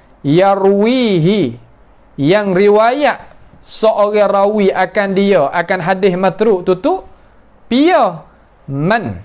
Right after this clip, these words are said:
ah, oleh mereka yuttahamu bil kadhib, mereka yang dituduh dengan dusta, mereka yang dituduh dengan apa? Dengan dusta.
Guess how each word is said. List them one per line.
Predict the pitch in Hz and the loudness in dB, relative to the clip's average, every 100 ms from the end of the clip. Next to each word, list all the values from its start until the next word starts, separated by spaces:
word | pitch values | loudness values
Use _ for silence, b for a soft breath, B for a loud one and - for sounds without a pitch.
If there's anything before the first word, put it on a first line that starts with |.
| - - | -20 -16
ah, | 110 120 127 131 139 139 147 147 151 151 147 147 143 | -8 -2 0 0 2 0 0 2 2 2 2 2 2
oleh | 196 196 202 | 2 2 0
mereka | 180 180 170 - 156 123 B B B _ | -2 0 -2 0 0 0 B B B _
yuttahamu | 143 220 208 - 220 226 202 196 196 180 | -2 -2 -4 -4 0 2 2 0 0 2
bil | 185 160 - | 2 0 0
kadhib, | 160 135 117 - - _ - _ b b b b | -2 0 -4 -6 -20 _ -20 _ b b b b
mereka | 147 185 202 196 185 - 254 269 233 | -2 2 2 2 -2 -2 0 2 0
yang | 214 202 | 0 0
dituduh | 202 196 202 190 170 285 170 - | -2 0 0 0 0 0 -2 -8
dengan | 139 185 196 277 320 196 | -2 0 0 0 -2 -2
dusta, | 226 - - - 104 87 73 - - - - - - _ - - _ _ - | -2 -2 -10 -6 -4 -4 -10 -16 -20 -20 -20 -20 -20 _ -20 -20 _ _ -8
mereka | 135 185 196 196 226 262 330 349 - | -2 0 0 -2 -2 2 2 0 -2
yang | 170 214 208 | -2 -2 0
dituduh | 208 202 214 190 269 | -2 2 0 2 -2
dengan | 196 202 214 247 | 0 -2 0 -2
apa? | 214 240 233 320 254 | 0 0 2 0 0
Dengan | 175 185 202 | -2 -2 -2
dusta. | 175 156 - - 110 | -4 -6 -10 -12 -12